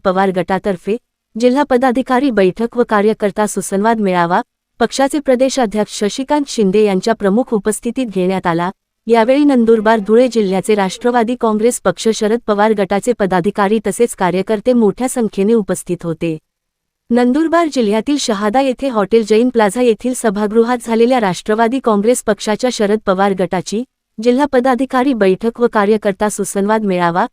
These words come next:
राष्ट्रवादी काँग्रेस पक्षाच्या शरद पवार गटाचे नवनिर्वाचित प्रदेशाध्यक्ष शशिकांत शिंदे यांच्या प्रमुख उपस्थिती घेण्यात आला.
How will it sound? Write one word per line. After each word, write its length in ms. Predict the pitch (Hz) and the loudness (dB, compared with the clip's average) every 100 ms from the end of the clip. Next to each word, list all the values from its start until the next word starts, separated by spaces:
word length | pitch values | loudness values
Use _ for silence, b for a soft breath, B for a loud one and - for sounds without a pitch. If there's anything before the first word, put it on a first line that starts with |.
| _ _ - | _ _ -2
राष्ट्रवादी 600 | 214 226 - 294 294 302 | -2 0 0 0 2 0
काँग्रेस 440 | 262 208 202 240 | 0 2 2 0
पक्षाच्या 480 | - 202 226 220 262 | 0 -4 -2 -2 -4
शरद 260 | - 208 220 - | -2 -2 -2 -2
पवार 260 | 196 208 208 | 0 2 2
गटाचे 360 | 185 202 196 247 | 0 -2 0 0
नवनिर्वाचित 640 | 190 196 240 247 254 277 - | 2 0 0 0 -2 -4 -2
प्रदेशाध्यक्ष 760 | 202 214 220 233 196 202 - | 0 0 0 -2 -2 -6 -4
शशिकांत 440 | 190 180 240 285 277 | -6 -6 -4 -2 -2
शिंदे 360 | - 208 185 220 | -2 0 2 2
यांच्या 320 | 196 185 220 | 2 0 -2
प्रमुख 300 | 202 185 247 240 | 0 0 0 -2
उपस्थिती 500 | 190 202 - 220 254 | -2 -4 -4 -6 -4
घेण्यात 380 | 190 180 185 180 | -2 -2 -2 -2
आला. 240 | 160 170 | -2 -4